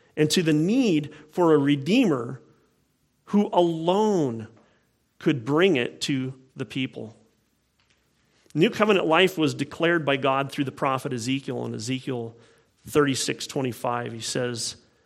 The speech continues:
"I will sprinkle clean water on you, and you shall be clean from all your uncleanness. And from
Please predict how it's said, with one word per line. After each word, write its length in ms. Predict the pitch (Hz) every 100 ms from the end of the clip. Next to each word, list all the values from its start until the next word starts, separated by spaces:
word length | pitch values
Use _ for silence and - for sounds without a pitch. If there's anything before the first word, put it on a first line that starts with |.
| _ _ _ _
"I 140 | 139
will 140 | 180 180
sprinkle 580 | - - 175 190 185 156
clean 540 | - - 190 196 180
water 400 | 151 156 156 139
on 160 | 127 123
you, 260 | 123 120 120 - -
and 140 | 147
you 80 | 180
shall 220 | 226 226
be 160 | 185 165
clean 480 | - 180 180 160 147
from 240 | 156 156 -
all 340 | 165 180 190
your 240 | 180 151 147
uncleanness. 920 | 147 139 - 143 139 127 120 - - _ - - -
And 120 | 160
from 240 | 160 190